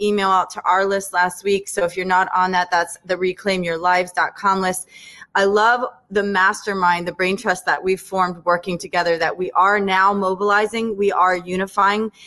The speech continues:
and in that we are invincible. We're, we're actually strategically,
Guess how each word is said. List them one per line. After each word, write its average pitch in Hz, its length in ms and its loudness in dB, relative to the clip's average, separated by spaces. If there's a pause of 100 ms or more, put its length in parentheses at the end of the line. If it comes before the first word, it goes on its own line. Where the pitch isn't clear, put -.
(240)
and 202 220 0
in 208 200 0
that 214 260 2 (100)
we 202 160 0
are 190 120 4 (100)
invincible. 175 720 -2
We're, 180 300 2
we're 202 320 2
actually 202 500 0
strategically, 214 1160 0